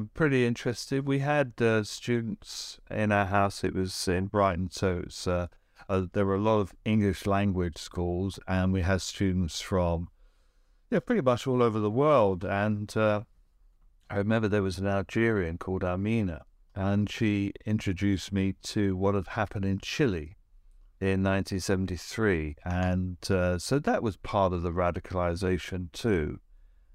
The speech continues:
And, uh, those connections with Iran, for instance, and other Middle East countries, uh, came to be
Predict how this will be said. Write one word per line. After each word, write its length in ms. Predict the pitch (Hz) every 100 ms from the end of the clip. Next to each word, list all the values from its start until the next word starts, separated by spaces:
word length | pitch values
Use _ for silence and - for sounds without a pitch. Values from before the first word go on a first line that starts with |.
| -
And, 600 | 101 104 110 110 107 -
uh, 220 | 110 110 104
those 300 | 156 147 -
connections 720 | 131 123 - - 104 95 -
with 300 | 85 85 -
Iran, 480 | 85 92 92 90 85
for 160 | -
instance, 600 | 90 - - 87 80 - -
and 400 | 95 92 92 92 107
other 120 | 107
Middle 260 | 98 92
East 200 | 92 92
countries, 480 | - 98 - 95 90 _ - - - -
uh, 220 | 104 104 -
came 280 | 123 110
to 100 | -
be 400 | 90 104 104 104